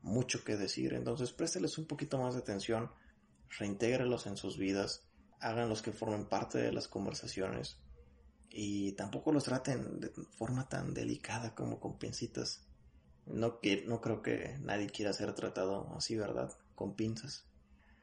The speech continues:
Entonces, ya antes de despedirme, les voy a decir de qué vamos a estar hablando en los próximos episodios. Vamos a hablar del divorcio, la pérdida del empleo,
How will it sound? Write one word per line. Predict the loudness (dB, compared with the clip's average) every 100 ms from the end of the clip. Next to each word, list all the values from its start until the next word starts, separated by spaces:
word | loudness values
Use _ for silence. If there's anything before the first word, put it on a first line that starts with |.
| -20 -20 -20 -20 -20 -16 2
Entonces, | 6 10 10 10 8 4 -8 _ -20 -20 -20 -20 -20 -20 -20 -20 0
ya | 8 8
antes | 10 10
de | 12
despedirme, | 10 12 12 12 10 8 6
les | 4 4
voy | 6 8
a |
decir | 6 6 4
de | 6
qué | 6
vamos | 6 4
a |
estar | 6 8 8 6
hablando | 6 6 6
en | 4
los | 4
próximos | 4 4 4 4 2
episodios. | 0 4 6 8 6 2 -8 -18 0
Vamos | 2 4
a | 6
hablar | 6 8
del | 8 8 8
divorcio, | 6 8 8 6 2 -2 -2 -6 -16 -20 -20 -20 -20 -4
la | 2 2 4 4
pérdida | 6 8 8 8
del | 6 4
empleo, | 2 2 4 4 4 0